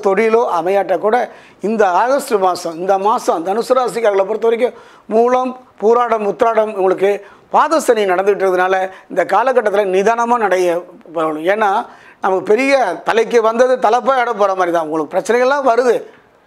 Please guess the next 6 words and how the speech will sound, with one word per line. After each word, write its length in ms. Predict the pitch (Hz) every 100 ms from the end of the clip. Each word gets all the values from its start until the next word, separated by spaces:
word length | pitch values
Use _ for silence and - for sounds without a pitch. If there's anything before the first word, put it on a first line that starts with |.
| _ - -
ஆனா 120 | 262 320 254
ஏதோ 140 | 285 359 349
ஒரு 80 | 262
காரணத்துல 400 | 240 233 214 220 226
அந்த 140 | 214 208
பிரச்சனைகள்லாம் 800 | 196 220 269 277 240 226 262 247